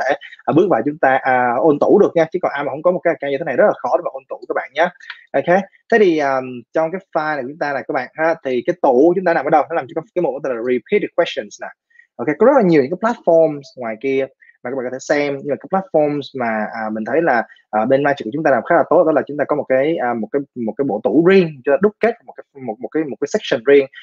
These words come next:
mà chúng ta có thể dùng ở trên giảng được ha. Ok, thì trong đó là chúng ta sẽ nhìn tới cái, cái repeated questions trong cái phần listening. Thì cái học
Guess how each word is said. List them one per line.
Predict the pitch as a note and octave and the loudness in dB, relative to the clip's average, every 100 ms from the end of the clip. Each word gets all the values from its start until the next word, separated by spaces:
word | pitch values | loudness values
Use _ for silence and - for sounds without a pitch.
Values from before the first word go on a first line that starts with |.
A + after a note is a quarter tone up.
| - | -10
mà | A#2+ | -6
chúng | C#3+ | -6
ta | C#3+ | -6
có | C3+ | -4
thể | D3+ | 2
dùng | C3+ B2 | 2 4
ở | |
trên | D3 C3+ | -2 -2
giảng | - F3 | -2 2
được | C#3 G2+ _ | 2 2 _
ha. | E3 D#3 - | 0 0 -2
Ok, | D#3 F3 G#3 - - - - | -2 2 2 0 -12 -10 2
thì | D#3+ D3+ | 4 4
trong | F#3 F3+ | 2 2
đó | E3+ | 0
là | G#3+ F3 | 0 -4
chúng | F#3 | -8
ta | E3 | -8
sẽ | E3+ | -8
nhìn | D3+ A#2+ | -8 -6
tới | C3+ E3+ | -4 -4
cái, | E3 F3+ F3 | -2 -4 -2
cái | E3 | 0
repeated | C#3 - F3+ - | 0 0 -4 0
questions | B2+ - A#2 G#2+ | -2 -2 -10 -10
trong | B2+ | -8
cái | D3+ - | -8 -8
phần | A2 | -8
listening. | - - B2 A2+ - - - - | -8 -6 -8 -8 -14 -20 -20 0
Thì | D#3+ D#3 D3 C3+ | 6 8 8 6
cái | A3 | 2
học | G#3 D#3 | 2 -2